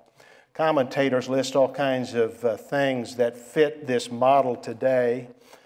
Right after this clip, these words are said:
Books like The Bible Code that came out in the nineteen nineties by an Israeli mathematician, I think, uh, Kent Hughes, in his commentary,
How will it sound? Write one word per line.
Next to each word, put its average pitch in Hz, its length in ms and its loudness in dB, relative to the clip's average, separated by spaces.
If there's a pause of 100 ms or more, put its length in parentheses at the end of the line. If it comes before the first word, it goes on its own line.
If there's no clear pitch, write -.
(240)
Books 131 380 -2
like 123 380 4
The 117 100 2
Bible 147 480 2
Code 160 560 0
that 117 180 -6
came 131 260 -10
out 127 400 -2
in 120 120 -12
the 113 80 -10
nineteen 127 580 -10
nineties 135 840 -4 (680)
by 117 240 2
an 120 80 -2
Israeli 127 480 2
mathematician, 123 880 -4
I 113 60 -4
think, 123 420 -10
uh, 113 200 -2 (120)
Kent 131 240 -10
Hughes, 123 520 -8
in 110 100 -12
his 113 180 -14
commentary, 120 920 -4